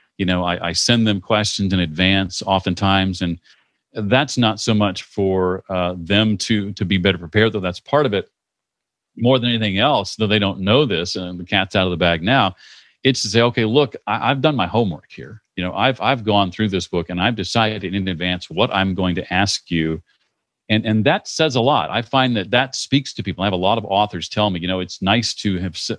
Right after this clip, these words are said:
sat down with somebody who's actually read the book." Even if that for me was, was skimming the highlights of the book through that technique I talked about earlier, I'll have them say that, "Wow, it's really nice, uh, to sit down with somebody who's actually read the book for a change." You know, so they're, they're not used to that. And so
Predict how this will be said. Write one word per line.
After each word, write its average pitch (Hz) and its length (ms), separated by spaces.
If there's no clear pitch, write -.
sat 107 260
down 107 160
with 104 100
somebody 90 220
who's 85 120
actually 95 240
read 85 320
the 80 80
book." 135 300
Even 214 200
if 202 100
that 156 200
for 139 100
me 139 200
was, 104 400
was 98 260
skimming 143 380
the 95 80
highlights 123 500
of 98 140
the 90 100
book 90 340
through 113 140
that 98 220
technique 95 340
I 92 80
talked 92 260
about 85 360
earlier, 165 320
I'll 95 140
have 92 200
them 95 140
say 180 220
that, 92 220
"Wow, 127 260
it's 101 180
really 127 180
nice, 107 560
uh, 95 320
to 98 140
sit 120 220
down 120 120
with 107 80
somebody 101 160
who's 101 160
actually 107 320
read 92 160
the 87 60
book 127 260
for 98 140
a 82 40
change." 73 520
You 92 60
know, 85 160
so 110 180
they're, 131 160
they're 135 160
not 127 200
used 127 240
to 101 60
that. 78 220
And 117 100
so 107 260